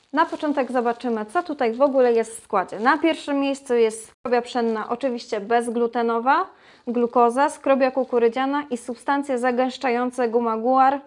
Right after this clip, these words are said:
błonnik, regulator kwasowości. Myślę, że to jest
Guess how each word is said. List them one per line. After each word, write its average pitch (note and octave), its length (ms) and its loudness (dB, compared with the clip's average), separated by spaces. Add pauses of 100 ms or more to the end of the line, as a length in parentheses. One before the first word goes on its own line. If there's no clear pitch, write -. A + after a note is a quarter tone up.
(360)
błonnik, C#4+ 640 2 (320)
regulator B3 520 0
kwasowości. B3 880 -4
Myślę, C4 360 -2
że B3 100 -4
to B3+ 140 0
jest B3 520 -2